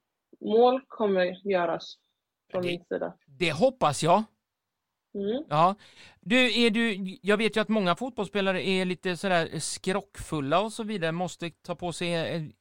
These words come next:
Speaker 2: ena strumpan först eller ha en viss låt på, på, på sina AirPods och så vidare. Har du någonting sånt?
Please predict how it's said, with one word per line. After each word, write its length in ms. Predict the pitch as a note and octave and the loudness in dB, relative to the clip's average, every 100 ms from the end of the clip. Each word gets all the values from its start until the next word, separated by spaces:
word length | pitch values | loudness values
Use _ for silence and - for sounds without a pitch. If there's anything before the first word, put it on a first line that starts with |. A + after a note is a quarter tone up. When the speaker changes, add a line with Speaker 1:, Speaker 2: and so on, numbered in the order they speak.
| - | -8
Speaker 2:
ena 360 | F3 E3+ D#3 | -4 0 -2
strumpan 560 | - F3 D3+ - E3+ F#3 | -2 -2 -2 -2 -2 0
först 380 | F#3 D#3+ - - | -2 -2 -4 -4
eller 280 | D3+ D#3 D3+ - - | -2 -2 -4 -14 -8
ha 140 | E3 | -2
en 200 | D#3+ D#3+ | 0 0
viss 240 | D#3+ D3+ - | -2 -2 -2
låt 420 | C3 D#3 F3 - | -2 0 -2 -2
på, 300 | E3+ E3 D#3 | -2 0 0
på, 460 | - D#3 D3 D3 D3 C#3+ D3 C#3+ _ | -2 -2 0 0 0 -2 -4 -10 _
på 100 | D3 | -12
sina 220 | D#3+ D3 D3 D3 D3 C#3+ - | -4 0 2 2 0 -2 -4
AirPods 580 | D3+ C#3 - C3+ B2 | 0 0 -2 -6 -6
och 60 | C3 | -10
så 120 | - | -6
vidare. 380 | C#3+ C3 C3 D3 | -4 0 0 -2
Har 300 | D3+ C#3+ D#3 | -4 0 0
du 160 | D3+ G#3+ | 0 -2
någonting 340 | A#3+ A3 A3 | -4 -4 -4
sånt? 380 | G#3+ B3+ C#4+ | -4 -8 -12